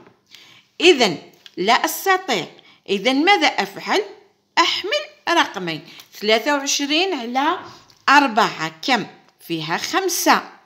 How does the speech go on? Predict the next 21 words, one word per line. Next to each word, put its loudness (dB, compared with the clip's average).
لذلك -2
قلت -6
لكم -8
حفظ -6
جدول -2
الضرب 0
مهم -2
جدا. 0
خمسة 2
في -6
أربعة -2
عشرين، -2
هنا -4
في -6
وهنا 0
طرح. -14
عشرين -2
أطرح 0
تبقى -6
لي -4
ثلاثة، 0